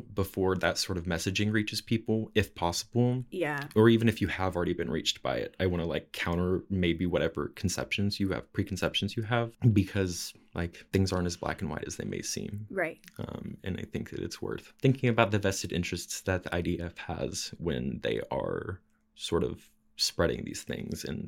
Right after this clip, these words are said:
Speaker 2: Right.
Speaker 1: talking about queer joy and liberation and, you know, these things, like, there's always a vested interest in what is that and what is
Speaker 2: Mm-hmm.
Speaker 1: that funded by? And, like, where are those people who are funding them located? And,
Speaker 2: Yeah.
Speaker 1: like, what are they pouring into in their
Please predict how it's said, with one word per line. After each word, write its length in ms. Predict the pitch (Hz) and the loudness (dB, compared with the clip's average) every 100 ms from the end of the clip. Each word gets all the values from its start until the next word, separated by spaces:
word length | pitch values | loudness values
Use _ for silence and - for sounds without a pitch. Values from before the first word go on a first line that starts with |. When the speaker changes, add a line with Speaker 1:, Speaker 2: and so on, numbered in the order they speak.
| 202 | -4
Speaker 2:
Right. 80 | 190 | -2
Speaker 1:
talking 260 | 90 - 76 | 0 -2 -4
about 400 | 71 62 50 - - | -2 -4 -4 -8 -12
queer 220 | - 76 | -4 -4
joy 220 | - 50 | -4 -6
and 120 | - - | -8 -8
liberation 560 | - - - - - | -6 -6 -4 -4 -4
and, 160 | 58 - | -6 -6
you 80 | - | -6
know, 140 | - - | -8 -10
these 140 | - | -8
things, 260 | - - - | -6 -6 -6
like, 160 | 95 - | -8 0
there's 200 | 101 - | 0 0
always 340 | 98 90 90 | 0 0 0
a 60 | 95 | -2
vested 440 | 90 90 - - - | 0 -2 -2 -4 -6
interest 400 | 67 - - - | -6 -6 -6 -4
in 120 | - | -4
what 140 | - | -4
is 160 | - - | -6 -6
that 340 | - - - - - - - | -8 -8 -10 -16 -20 -20 -4
and 140 | - 92 | 0 4
what 100 | 98 | 4
is 60 | 87 | 2
Speaker 2:
Mm-hmm. 60 | |
Speaker 1:
that 120 | 87 | -2
funded 440 | - 104 101 87 87 | 2 4 6 4 0
by? 340 | 57 - - - - _ _ | -2 -2 -6 -10 -20 _ _
And, 100 | 92 | 0
like, 160 | 87 87 - | 0 0 0
where 160 | 85 87 | 2 4
are 60 | |
those 200 | 87 90 | 4 0
people 440 | - 95 - 92 90 | 0 -2 -2 -2 0
who 120 | 98 | 2
are 60 | 95 | 2
funding 300 | - 139 127 | 4 6 6
them 140 | 110 110 | 6 6
located? 580 | 175 175 95 - 67 98 | 4 4 2 0 -2 -6
And, 20 | - - | -12 -8
Speaker 2:
Yeah. 160 | - 87 | -2 0
Speaker 1:
like, 240 | 92 87 | 0 -2
what 80 | 82 | -2
are 40 | 80 | 0
they 120 | 95 | 0
pouring 300 | - 107 107 | 2 2 4
into 240 | 107 127 | 2 4
in 80 | 120 | 2
their 140 | 135 | 4